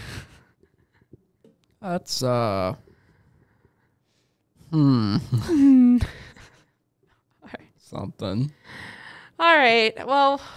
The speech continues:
Speaker 2: we hit an hour. This episode's gonna be a little bit shorter than usual because we are running out of content.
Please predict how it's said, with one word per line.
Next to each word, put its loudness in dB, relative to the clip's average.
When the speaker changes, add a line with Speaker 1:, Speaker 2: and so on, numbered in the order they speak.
Speaker 2:
we -6
hit 2
an -6
hour. 0
This -12
episode's -8
gonna -8
be -8
a -2
little 0
bit -4
shorter -4
than -6
usual -10
because -12
we -6
are 0
running -6
out -6
of -6
content. -6